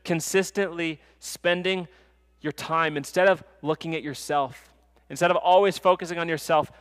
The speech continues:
to look to Jesus, to remember Jesus, who he is, what he's done. We could spend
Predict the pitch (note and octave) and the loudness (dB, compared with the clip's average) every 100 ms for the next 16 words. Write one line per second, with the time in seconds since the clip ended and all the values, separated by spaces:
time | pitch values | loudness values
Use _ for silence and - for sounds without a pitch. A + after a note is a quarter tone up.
0 | _ - C#3+ E3 - - C#3 A#2 A#2 G#2+ | _ -6 0 0 0 -10 -12 -10 -10 -10
1 | G#2+ - - - D3+ D#3 E3 E3 D#3 D3 | -12 -14 -16 -6 -4 -2 -2 0 -2 -4
2 | - _ - C#3 C3+ B2 A2+ - E3 E3+ | -14 _ -10 -6 -4 -4 -6 -6 -6 -6
3 | F3 D3+ C3+ C3 - _ _ _ - C#3 | -4 -2 -2 -4 -10 _ _ _ -6 0
4 | D3+ - _ - D3 C3+ A#2+ - G#2+ G#2 | 0 -2 _ -14 -8 -8 -10 -10 -10 -10
5 | G2 _ _ _ _ _ _ _ _ D3 | -14 _ _ _ _ _ _ _ _ -6
6 | D3 D#3+ - E3 | -6 -4 -2 -2